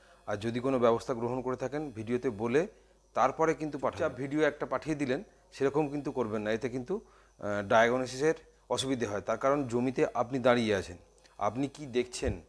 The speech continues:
সেটাও আমার কাছে কিন্তু ভীষণ ইম্পর্টেন্ট। শুধুমাত্র ছবি দেখে অনেক সময় ডায়াগনোসিস করা যায় না। তো এরপর আসি, এই ধরনের ক্ষেত আমরা যেটা দেখলাম,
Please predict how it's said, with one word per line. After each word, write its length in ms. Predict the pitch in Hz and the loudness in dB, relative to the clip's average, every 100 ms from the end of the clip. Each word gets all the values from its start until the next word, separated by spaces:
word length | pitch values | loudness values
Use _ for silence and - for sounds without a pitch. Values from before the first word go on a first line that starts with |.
| _ | _
সেটাও 320 | - 117 147 | -8 4 6
আমার 200 | 143 131 | 6 4
কাছে 200 | 131 117 | 0 -4
কিন্তু 220 | 120 123 156 | -6 -6 -8
ভীষণ 360 | 104 123 170 220 - - - | -6 -2 -4 -4 -18 -14 -2
ইম্পর্টেন্ট। 540 | 131 120 113 98 82 - - - - | 0 2 2 0 -10 -16 -20 -20 -18
শুধুমাত্র 420 | - 135 143 151 | -6 0 0 0
ছবি 260 | - 123 135 | -4 -2 0
দেখে 200 | 139 151 | 0 0
অনেক 180 | 135 123 | -2 -2
সময় 240 | 139 214 - _ 107 | -4 -4 -6 _ 0
ডায়াগনোসিস 540 | 110 110 110 - - | 2 2 0 -6 -6
করা 240 | - 117 101 | 0 2 2
যায় 180 | 87 | -4
না। 100 | 82 - _ _ _ _ _ _ _ _ _ - - - - | -8 -20 _ _ _ _ _ _ _ _ _ -20 -20 -6 4
তো 60 | |
এরপর 380 | 147 147 147 170 | 6 6 4 6
আসি, 380 | 170 160 196 - | 6 4 -4 -2
এই 160 | 143 147 | 2 2
ধরনের 380 | 143 170 180 - | 4 4 4 0
ক্ষেত 260 | 147 151 | 0 2
আমরা 200 | 143 135 | 2 0
যেটা 180 | 131 123 | -2 -2
দেখলাম, 400 | 110 104 117 | -2 -2 -2